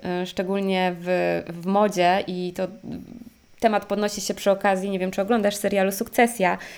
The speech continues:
gdzie boha-, bohaterowie w żaden sposób nie emanują,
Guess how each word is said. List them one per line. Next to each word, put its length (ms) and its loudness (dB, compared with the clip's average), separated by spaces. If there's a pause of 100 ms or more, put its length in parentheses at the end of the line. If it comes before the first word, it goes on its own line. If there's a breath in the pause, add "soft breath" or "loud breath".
(140)
gdzie 480 2
boha-, 380 -2
bohaterowie 580 2
w 40 -4
żaden 280 0
sposób 540 -2 (360 loud breath)
nie 460 0
emanują, 880 4